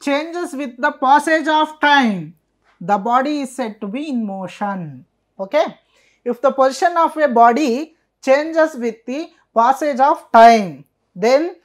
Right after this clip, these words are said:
that body is known as, is said to be in motion. Okay. That changes with passage of time. Okay.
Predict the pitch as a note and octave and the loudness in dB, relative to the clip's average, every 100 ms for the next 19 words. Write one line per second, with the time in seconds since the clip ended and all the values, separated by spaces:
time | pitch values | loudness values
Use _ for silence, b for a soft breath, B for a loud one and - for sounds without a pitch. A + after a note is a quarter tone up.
0 | _ - A3 A3+ A#3+ C#4 E4+ D#4 A3+ B3 | _ -6 -6 -2 -2 0 -4 -6 -6 -6
1 | B3+ B3 - G#3 G#3+ A3+ A#3 - _ _ | -6 -10 -6 -2 2 2 0 -12 _ _
2 | _ _ A3+ A#3 A#3+ C4 A#3+ D#4 A#3 A#3+ | _ _ -6 -6 -4 -6 -4 -6 -4 -2
3 | A#3+ A#3+ _ A#3 C4 C#4+ G#3 G3+ - A3 | -4 -6 _ -6 -4 -2 -2 -4 -2 0
4 | G#3+ G3+ E3 C#3+ _ _ _ - A3 D#4+ | 0 -4 -10 -16 _ _ _ -14 -8 -4
5 | D4+ F#3+ _ _ _ _ - B3+ C4+ _ | -4 -6 _ _ _ _ -6 -4 -4 _
6 | - C#4 E4 F#4 D4 G#3+ F3 - _ _ | -4 0 0 0 0 0 -2 -18 _ _
7 | C4 F4 - D#4 D4+ D#4 E4+ D#4+ D#4 - | -12 -12 -4 2 2 2 -2 -2 -4 -8
8 | - C4+ B3 G#3 - _ _ - A#3+ E4 | -2 2 2 0 -8 _ _ -14 -8 -6
9 | C4 F#3 | -6 -10